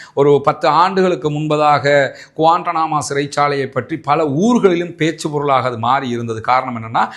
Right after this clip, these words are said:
குவாண்டனாமா என்கிற இந்த ஈராக் போர் நடைபெறுகிற இடத்துல ஈராக்கில் இருந்த இஸ்லாமியர்களில் படித்த, அஹ், டாக்டர்கள், என்ஜினியர்கள், ப்ரொஃபஸர்கள்,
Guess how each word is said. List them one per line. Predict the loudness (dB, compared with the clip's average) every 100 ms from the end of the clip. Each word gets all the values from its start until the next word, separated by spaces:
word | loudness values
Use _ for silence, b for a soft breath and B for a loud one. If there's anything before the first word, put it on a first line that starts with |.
| B B 0
குவாண்டனாமா | 2 4 0 -2 0 0
என்கிற | 0 -2 -2
இந்த | -2
ஈராக் | 0 2 2 0
போர் | -2 -4 -4
நடைபெறுகிற | -6 -4 -6 -6 -8
இடத்துல | -6 -6 -6 B B B
ஈராக்கில் | -4 -2 2 2 2 -2 -2 -2 0 0
இருந்த | 0 -2 -2 -2 -2 -4 -6
இஸ்லாமியர்களில் | -6 -2 0 0 0 -4 -2 -4 -4
படித்த, | -2 -2 -2 -6 -4 -2 -2 -4 B B 2
அஹ், | 2
டாக்டர்கள், | 2 -2 -2 -6 -4 -6
என்ஜினியர்கள், | -4 -4 -4 -6 -6 -4 -4 -4
ப்ரொஃபஸர்கள், | -6 -4 -4 -2 -2 -2 -2